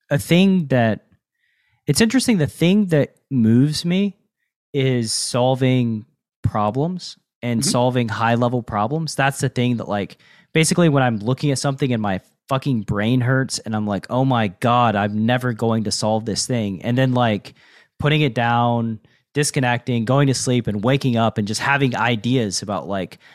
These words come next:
Speaker 1: how to effectively solve this problem. Um, just keep coming back to it. Like, that's a thing that I really love and I really value.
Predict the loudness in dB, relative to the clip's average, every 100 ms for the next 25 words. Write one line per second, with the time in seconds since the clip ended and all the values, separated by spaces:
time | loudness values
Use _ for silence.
0 | -6 0 2 2 -2 -4 -4 -6 -2 -4
1 | -2 -2 -2 0 0 0 0 -4 -2 -2
2 | 0 -2 -6 -12 -20 -20 _ -2 2 2
3 | 0 -4 -12 _ -6 -2 -2 0 0 2
4 | 0 -2 -2 -6 -6 -6 -2 -2 -4 _
5 | -2 0 0 -2 0 0 0 -4 -4 -4
6 | -4 -4 2 6 6 4 2 0 0 -4
7 | -6 -4 0 4 4 2 -2 0 0 0
8 | -2